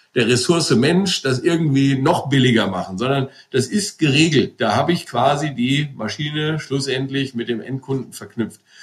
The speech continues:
Und, äh, das ist ja eine sehr nachhaltige Arbeit und deswegen ja auch eine befriedigende, äh, Arbeit. Aber das, das sind halt ganz viele kleine Schritte, so wie du das mit dem, äh, bei euch mit dem Einkauf angefangen hast. Und dann nimmt man sich,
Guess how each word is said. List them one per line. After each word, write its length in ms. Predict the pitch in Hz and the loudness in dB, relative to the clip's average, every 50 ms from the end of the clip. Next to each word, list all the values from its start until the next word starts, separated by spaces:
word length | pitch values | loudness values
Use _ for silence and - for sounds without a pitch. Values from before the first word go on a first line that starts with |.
| - - - _ _ | -20 -20 -20 _ _
Und, 340 | - 147 139 139 127 131 - | 0 2 4 4 2 2 0
äh, 280 | 131 131 123 123 117 - - - _ _ - | 0 2 2 2 2 -2 -6 -16 _ _ -4
das 180 | - 113 107 | -2 2 2
ist 120 | 165 156 - | 2 4 4
ja 80 | 151 | 4
eine 140 | 143 139 131 | 4 4 4
sehr 240 | 113 113 131 - 147 | 4 4 4 2 2
nachhaltige 720 | 135 131 123 139 156 156 - 151 135 131 117 117 107 98 | 2 2 2 2 2 2 2 2 2 4 2 2 0 0
Arbeit 460 | 90 82 110 139 143 120 95 92 92 101 | 0 0 2 2 0 0 -2 -4 -4 -4
und 100 | 95 90 | -4 -4
deswegen 300 | 113 117 - 123 107 104 | -4 -4 -2 -2 -2 -2
ja 120 | 98 95 | -4 -4
auch 100 | 104 113 | -4 -2
eine 100 | 117 107 | -2 -2
befriedigende, 800 | 92 95 - - 180 202 180 139 110 110 101 95 90 87 76 - | -2 -2 -2 2 4 4 6 6 6 4 2 0 -2 -6 -8 -6
äh, 40 | - 95 | -6 -6
Arbeit. 540 | 90 - - 104 107 107 - 95 92 - | -4 -2 -2 0 2 2 2 0 0 -2
Aber 280 | - 113 131 123 - - - - - - _ | 0 0 2 0 0 -2 -6 -12 -18 -14 _
das, 320 | - 123 110 - - - - 117 | -4 -2 -2 -2 -4 -8 -8 -4
das 200 | 120 120 107 - | -4 -2 0 2
sind 200 | 180 202 190 165 | 2 2 2 2
halt 280 | 151 151 139 - - | 2 0 0 -2 0
ganz 320 | - 160 170 190 214 226 - | 0 2 4 4 4 2 0
viele 420 | - - 180 175 175 180 180 165 | -2 -2 0 0 2 2 2 0
kleine 400 | - - 147 147 139 139 135 120 | -2 0 0 0 2 2 0 0
Schritte, 520 | - - - 135 139 151 180 208 240 226 - _ _ _ _ _ | -2 -2 -2 -2 0 2 2 2 2 0 -4 _ _ _ _ _
so 200 | - - 135 131 | -6 -4 -2 0
wie 120 | 131 127 123 | 0 0 0
du 180 | 139 156 160 | 0 0 2
das 240 | 156 151 143 135 139 | 2 2 0 0 -2
mit 120 | 147 139 | -2 0
dem, 380 | 139 131 123 123 120 117 117 107 | 0 2 2 2 0 0 -2 -4
äh, 180 | - 113 113 107 | -6 -6 -6 -4
bei 100 | 117 117 | -2 -2
euch 180 | 117 131 139 | 0 2 2
mit 80 | 139 127 | 2 2
dem 120 | 117 110 | 2 0
Einkauf 400 | 87 131 156 156 151 135 - - | 0 0 0 2 2 0 0 0
angefangen 520 | 107 113 127 139 139 - 151 147 143 143 151 | -2 -2 -2 -2 -2 -4 -4 -6 -4 -2 -2
hast. 200 | 165 170 160 156 | -2 -2 -2 -2
Und 120 | 120 123 | -2 -2
dann 140 | 127 127 123 | 0 2 2
nimmt 220 | 135 151 156 - | 2 2 0 -2
man 160 | 147 143 131 | -4 -4 -2
sich, 320 | 131 143 151 - - - | 0 -2 -2 -4 -6 -14